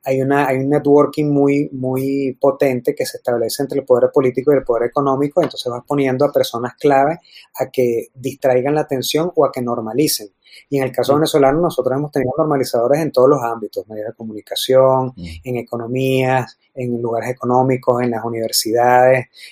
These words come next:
Speaker 1: en los partidos políticos. Entonces, bueno, mientras desmantelaban el país, otros se aprovechaban para, eh,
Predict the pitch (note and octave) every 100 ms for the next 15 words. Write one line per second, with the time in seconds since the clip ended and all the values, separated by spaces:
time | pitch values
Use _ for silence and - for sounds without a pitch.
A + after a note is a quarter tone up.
0 | - B2+ B2+ - - A#2+ B2 - C3+ B2+
1 | C#3+ E3 C3 A2+ C#3+ C#3+ C#3 C3+ B2 A#2
2 | A#2 A#2 A#2+ A2+ A#2 A2+ A#2+ D3 D3+ C#3+
3 | D3 F3+ _ D3 C3+ D3 E3 D#3+ C3+ A#2+
4 | - B2+ D3+ D#3+ C#3+ E3 A3 _ - -
5 | _ - C3+ B2